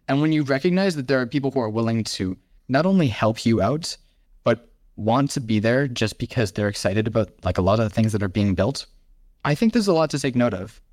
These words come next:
And I think it's really important to recognize, you know, we wouldn't be here doing this stuff if it wasn't for the relationships that we have all developed with each other. It cannot end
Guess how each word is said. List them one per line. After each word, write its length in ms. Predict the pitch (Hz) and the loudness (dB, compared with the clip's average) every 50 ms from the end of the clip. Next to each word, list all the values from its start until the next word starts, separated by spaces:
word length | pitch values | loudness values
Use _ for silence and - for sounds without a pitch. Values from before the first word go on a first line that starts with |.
| - _ _ | -20 _ _
And 100 | - 139 | 2 2
I 40 | - | 2
think 220 | 120 - 175 175 208 | 2 0 0 -2 -2
it's 140 | 196 - | -4 -2
really 240 | 139 143 156 160 156 | -2 0 2 2 2
important 420 | 139 131 123 - 117 - 117 117 - | 2 2 0 -2 -4 -4 -2 -2 -4
to 60 | 113 | -2
recognize, 600 | 104 110 113 - 135 123 101 98 95 95 - - | -2 0 0 0 0 0 0 0 -2 -2 -2 -2
you 80 | 101 | -2
know, 240 | 101 98 98 107 113 - _ _ _ _ _ _ _ _ _ _ _ _ _ _ _ | 0 0 -2 -4 -8 -12 _ _ _ _ _ _ _ _ _ _ _ _ _ _ _
we 220 | 135 127 151 185 202 | -4 -2 0 0 2
wouldn't 340 | 214 240 220 208 170 127 | 2 2 2 2 0 -2
be 180 | 123 135 147 156 | 0 0 0 0
here 400 | 147 - 113 90 87 85 104 - _ _ _ _ _ _ _ - _ _ _ _ - - | 0 -2 -2 -2 -2 -4 -8 -12 _ _ _ _ _ _ _ -20 _ _ _ _ -20 -4
doing 300 | - 131 135 160 156 135 | 0 2 2 4 4 2
this 120 | 113 107 | 0 -2
stuff 320 | - - - 92 95 - - - | -4 -4 -2 -2 -2 -4 -4 -8
if 100 | 131 - | -4 -2
it 100 | 139 120 | 0 0
wasn't 280 | 123 143 139 185 175 - | 2 0 0 0 0 0
for 80 | 185 | 0
the 100 | 160 151 | 0 2
relationships 600 | 131 127 117 117 123 - 135 117 - 120 110 - | 2 2 2 0 0 -2 -4 -4 -4 -6 -6 -6
that 100 | - 101 | -6 -2
we 80 | 107 113 | -2 -2
have 100 | 107 - | -2 -2
all 200 | - 107 113 117 | -2 -2 -2 0
developed 420 | 117 107 104 107 107 107 - - | 0 0 0 0 0 0 -2 -4
with 100 | 113 - | -4 -4
each 160 | 98 92 - | -4 -4 -4
other. 200 | - 82 73 - - _ _ _ _ _ - _ - _ _ _ _ _ _ _ _ _ _ _ | -6 -8 -8 -10 -14 _ _ _ _ _ -20 _ -20 _ _ _ _ _ _ _ _ _ _ _
It 140 | - 135 113 | -4 -4 -4
cannot 400 | - - 139 139 151 160 151 - - | -2 -2 0 2 2 2 0 0 0
end 340 | 123 120 110 107 101 98 | 0 0 2 2 0 0